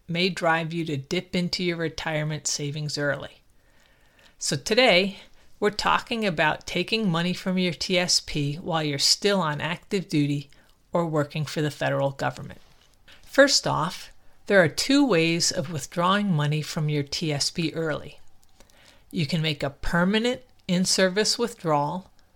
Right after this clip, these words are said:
or you can take a loan from your T S P. Let's start with the withdrawals. As I mentioned, these are permanent. Once you take the money out, you can't put it back in.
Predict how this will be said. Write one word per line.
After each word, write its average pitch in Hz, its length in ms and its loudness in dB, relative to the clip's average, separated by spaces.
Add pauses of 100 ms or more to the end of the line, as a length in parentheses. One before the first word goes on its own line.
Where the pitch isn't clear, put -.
(320)
or 170 120 2
you 180 120 2
can 202 160 0
take 196 240 2
a 202 80 4
loan 202 400 2
from 143 260 -2
your 143 120 0
T 143 260 -2
S - 200 0
P. - 380 -10 (1300)
Let's 294 200 4
start 202 320 6
with 170 140 0
the 160 100 -4
withdrawals. 135 840 0 (960)
As 196 160 0
I 247 140 6
mentioned, 180 600 0
these 233 320 0
are 143 120 4
permanent. 151 640 -6 (720)
Once 185 260 0
you 254 60 2
take 220 300 2
the 214 100 0
money 208 300 0
out, 151 360 2 (380)
you 180 140 -12
can't - 420 0
put 220 160 0
it 214 160 0
back 185 320 2
in. 208 300 -6